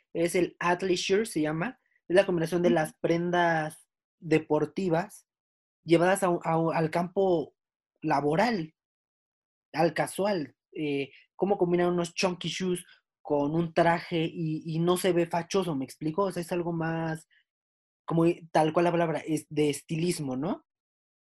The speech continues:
Speaker 1: Y
Speaker 2: Sí,
Speaker 1: creo que
Speaker 2: por
Speaker 1: si lo sabes
Speaker 2: supuesto.
Speaker 1: llevar bien, eh, da una imagen padrísima.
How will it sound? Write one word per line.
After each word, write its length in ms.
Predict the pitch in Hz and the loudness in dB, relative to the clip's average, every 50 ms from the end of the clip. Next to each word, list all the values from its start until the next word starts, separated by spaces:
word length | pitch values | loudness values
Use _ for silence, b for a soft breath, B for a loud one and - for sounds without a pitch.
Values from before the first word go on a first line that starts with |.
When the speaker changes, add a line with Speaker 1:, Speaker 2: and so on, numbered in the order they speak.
| _ _ _ _ _ _ - | _ _ _ _ _ _ -6
Speaker 1:
Y 100 | 165 165 | -6 -2
Speaker 2:
Sí, 20 | |
Speaker 1:
creo 180 | 180 190 196 190 | 0 0 2 2
que 80 | 226 | 2
Speaker 2:
por 40 | 226 | 0
Speaker 1:
si 60 | 208 | 0
lo 120 | - 165 160 | 0 0 2
sabes 240 | 175 175 180 180 | 2 2 2 2
Speaker 2:
supuesto. 20 | 165 | 2
Speaker 1:
llevar 300 | 160 151 156 165 165 151 | 0 0 0 0 0 0
bien, 400 | 170 175 175 196 254 339 349 - _ _ _ _ _ _ _ _ _ _ _ _ _ _ _ _ | -2 -2 -2 0 -2 -2 -4 -8 _ _ _ _ _ _ _ _ _ _ _ _ _ _ _ _
eh, 320 | - 165 160 156 156 156 165 | -4 0 2 2 2 2 2
da 120 | 170 180 | 2 2
una 120 | 180 180 | 2 2
imagen 400 | 175 170 165 160 - 185 170 160 | 2 0 0 -2 -2 -4 -4 -2
padrísima. 580 | - 147 131 135 139 131 - 123 110 110 107 - | -2 -2 0 0 0 -2 -2 -6 -8 -10 -10 -14